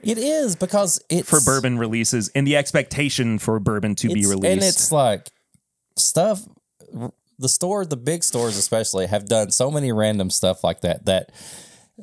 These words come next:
Speaker 1: people who, people are just expecting it all the time now. Like,
Speaker 2: Mm-hmm.
Speaker 1: I mean, I'm not gonna throw out, there's, there's another big store that's not Total Wine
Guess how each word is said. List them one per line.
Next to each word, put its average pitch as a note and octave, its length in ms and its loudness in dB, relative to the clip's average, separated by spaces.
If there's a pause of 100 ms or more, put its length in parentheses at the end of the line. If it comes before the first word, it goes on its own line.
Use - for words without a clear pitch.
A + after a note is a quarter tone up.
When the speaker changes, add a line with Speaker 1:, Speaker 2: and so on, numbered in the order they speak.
(280)
Speaker 1:
people F#3 380 2
who, C3+ 420 -2
people G3 240 0
are C#3+ 140 2
just A2 200 -2
expecting G#2+ 540 0
it F2+ 180 -2
all F#2+ 200 2
the F2 80 -4
time E2+ 560 -4
now. - 160 -6
Like, G2+ 400 -2 (340)
Speaker 2:
Mm-hmm. A#2 360 -4 (100)
Speaker 1:
I A#2+ 140 0
mean, A2+ 220 0
I'm B2 200 2
not C4 160 -2
gonna F#3+ 160 0
throw B2+ 320 0
out, G2+ 240 0
there's, C3+ 260 0
there's C3+ 220 0
another D3 340 2
big A#2+ 220 0
store F2+ 560 0 (580)
that's A2+ 300 2
not B2+ 280 0
Total F#2+ 320 2
Wine E2 500 -2